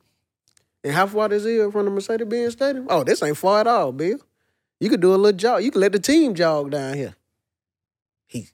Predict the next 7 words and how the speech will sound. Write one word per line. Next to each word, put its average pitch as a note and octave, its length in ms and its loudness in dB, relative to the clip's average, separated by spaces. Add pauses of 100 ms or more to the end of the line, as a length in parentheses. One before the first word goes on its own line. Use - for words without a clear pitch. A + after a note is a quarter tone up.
(180)
man, A2 220 -6
he C3+ 180 -12
stuck. - 580 0 (1080)
Now F3 140 2
he F3+ 100 2
looking E3 240 0
for, C#3+ 160 -6